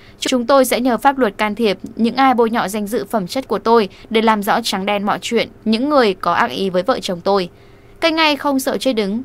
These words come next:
mong mọi người ủng hộ cho tôi và Johnny. Xin cảm ơn." Chưa dừng lại ở đó, cách đây ít phút, trang fanpage tiếp tục cho biết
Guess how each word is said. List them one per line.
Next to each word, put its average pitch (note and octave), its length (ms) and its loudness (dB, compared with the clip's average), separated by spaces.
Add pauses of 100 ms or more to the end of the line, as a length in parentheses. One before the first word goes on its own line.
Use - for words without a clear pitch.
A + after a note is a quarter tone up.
mong D4+ 160 2
mọi B3+ 120 0
người A3+ 140 0
ủng G3 160 -2
hộ G3 200 0
cho A#3 120 -6
tôi A3+ 140 -2
và G3 80 -2
Johnny. G#3 460 -4 (240)
Xin B3 300 -4
cảm F#3+ 220 -2
ơn." F#3 180 0 (1900)
Chưa F#4 180 2
dừng D4+ 160 0
lại C#4+ 140 4
ở A3+ 140 2
đó, G3+ 220 6
cách C4+ 140 0
đây A#3+ 120 2
ít C4 140 -2
phút, D#4 340 0
trang B3+ 200 -2
fanpage A#3 380 -2
tiếp E4 240 -6
tục A3 180 -2
cho G3 240 -2
biết C4 260 0